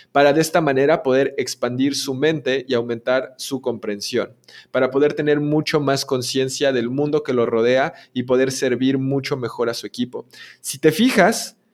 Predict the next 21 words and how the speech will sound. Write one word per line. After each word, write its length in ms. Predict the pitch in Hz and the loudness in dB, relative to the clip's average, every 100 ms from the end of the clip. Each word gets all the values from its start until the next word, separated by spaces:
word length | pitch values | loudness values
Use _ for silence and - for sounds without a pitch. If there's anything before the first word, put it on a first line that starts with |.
| _ | _
y 100 | 131 | -2
pudiéramos 420 | 139 156 185 196 | 4 6 6 4
resumir 420 | 175 - 147 160 | 0 0 0 0
todo 240 | 160 170 165 | 2 4 4
esto 220 | 165 160 | 2 0
en 100 | 147 | 0
una 180 | 160 165 | 0 0
sola 320 | - 160 151 | 2 2 4
línea, 500 | 143 160 135 143 - _ _ _ | 4 2 0 -4 -6 _ _ _
un 240 | - 202 175 | 4 6 6
líder, 420 | 175 156 170 - | 6 6 4 2
un 200 | 170 175 | 0 4
buen 280 | 156 185 170 | 6 6 6
líder, 440 | 156 160 196 254 - _ - | 4 4 2 -2 -12 _ -12
se 200 | - 131 | -2 2
dedica 680 | 123 135 139 175 214 - - | 2 2 2 0 0 -4 -4
a 100 | 127 | -2
servir 680 | - 123 117 127 143 160 - | 0 0 2 2 2 0 -2
a 80 | 120 | -4
su 160 | - | -4
equipo, 460 | 113 - 127 127 | -4 -4 -6 -6